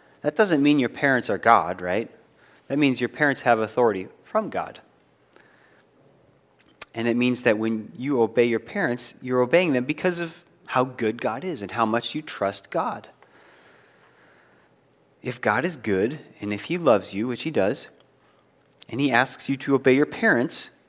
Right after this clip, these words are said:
you can trust that obeying your parents is a good thing because God is good.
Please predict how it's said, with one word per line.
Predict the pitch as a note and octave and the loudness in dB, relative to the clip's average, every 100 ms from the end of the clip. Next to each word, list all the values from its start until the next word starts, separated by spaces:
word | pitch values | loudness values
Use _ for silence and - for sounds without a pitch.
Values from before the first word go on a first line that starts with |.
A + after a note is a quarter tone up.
| _ | _
you | A#2 | -12
can | A#2 C3 | -6 -6
trust | A#2+ - - C#3+ - - | -6 -4 0 0 0 -4
that | G#2 | -2
obeying | G#2 G#2 G2+ A#2 C3 D#3+ | 0 0 4 4 4 0
your | E3+ | -2
parents | F3+ - A2+ A#2 - | -4 -4 -2 -2 -4
is | A2 | -4
a | A2 | -4
good | G2+ D3 C#3+ | 0 -2 -2
thing | - D#3 B2 | -2 0 0
because | A#2+ - D3+ | -4 -6 0
God | C3 A2+ | 2 4
is | D3 | 2
good. | C#3+ E3 E3 | 0 0 0